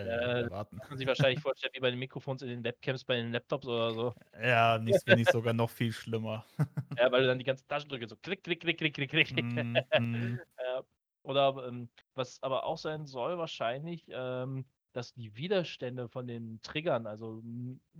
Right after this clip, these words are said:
Speaker 1: primär von L zwei und L drei,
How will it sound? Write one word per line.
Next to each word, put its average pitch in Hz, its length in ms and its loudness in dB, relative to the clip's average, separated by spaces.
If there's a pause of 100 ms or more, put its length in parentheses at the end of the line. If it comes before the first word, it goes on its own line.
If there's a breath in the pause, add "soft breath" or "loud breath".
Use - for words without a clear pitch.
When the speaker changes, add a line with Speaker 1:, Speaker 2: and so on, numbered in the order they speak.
(340)
Speaker 1:
primär 147 400 2
von 131 240 -2
L 127 240 -4
zwei 135 340 2
und 120 160 -8
L 120 160 -6
drei, 127 380 2